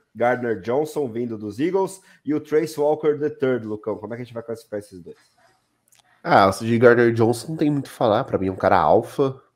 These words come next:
Speaker 2: talvez até tenha um, um ano, é que ele tinha uma secundária muito boa lá em Filadélfia, e um front seven muito bom, ah,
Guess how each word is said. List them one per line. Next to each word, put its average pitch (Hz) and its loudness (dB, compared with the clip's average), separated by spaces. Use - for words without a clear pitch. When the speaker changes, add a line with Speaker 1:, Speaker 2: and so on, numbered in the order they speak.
Speaker 2:
talvez 101 -4
até 110 0
tenha 107 -2
um, 95 -4
um 98 -2
ano, 113 -2
é 117 -10
que - -20
ele 131 -20
tinha - -14
uma 160 -4
secundária 120 0
muito 120 -8
boa 104 0
lá 95 -2
em 92 -6
Filadélfia, 92 -4
e 87 -6
um 87 -6
front 95 -4
seven 90 -2
muito 87 -10
bom, 85 -4
ah, 78 -4